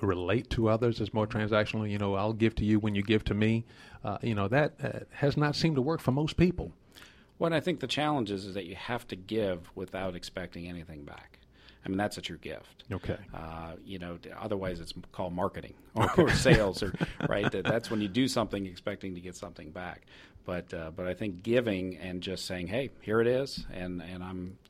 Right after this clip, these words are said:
Speaker 2: thrilled to share it with you. Hope it works for you," but not expect anything back. Now, it's nice to get a thank you back,
Speaker 1: Right.
Speaker 2: but you're not expecting that thank you or expecting anyone to do something else.
Speaker 1: Ki-, kinda like loans versus gifts, right?
Speaker 2: Mm.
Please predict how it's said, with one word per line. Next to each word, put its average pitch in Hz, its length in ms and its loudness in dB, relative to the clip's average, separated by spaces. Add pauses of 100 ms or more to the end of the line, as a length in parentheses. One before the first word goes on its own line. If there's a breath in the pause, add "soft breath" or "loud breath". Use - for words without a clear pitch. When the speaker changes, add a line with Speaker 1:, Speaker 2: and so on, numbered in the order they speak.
Speaker 2:
thrilled 117 260 2
to 104 80 -6
share 127 180 0
it 139 80 0
with 131 220 -4
you. 131 100 -2
Hope 107 220 -4
it 107 60 2
works 117 280 -4
for 123 220 -6
you," 139 120 -10 (400 loud breath)
but 92 140 -4
not 101 220 -2
expect 98 400 -8
anything 90 320 -10
back. 85 320 -10
Now, 107 80 -4
it's 95 120 -6
nice 135 200 0
to - 80 -4
get 120 180 2
a - 60 -2
thank 90 280 -6
you 82 100 -10
back, 71 380 -12
Speaker 1:
Right. 95 320 -2
Speaker 2:
but 104 120 -6
you're 101 100 -2
not 101 180 -2
expecting 110 540 -4
that 80 180 -12
thank 82 240 -14
you 78 120 -12
or 80 40 -12
expecting 82 520 -12
anyone 85 260 -14
to 80 80 -16
do 85 140 -14
something - 400 -18
else. 85 300 -12 (360 soft breath)
Speaker 1:
Ki-, 139 420 4
kinda 208 240 2
like 104 200 2
loans 107 340 2
versus 98 360 0
gifts, - 460 -2
right? 95 280 -2
Speaker 2:
Mm. - 180 -20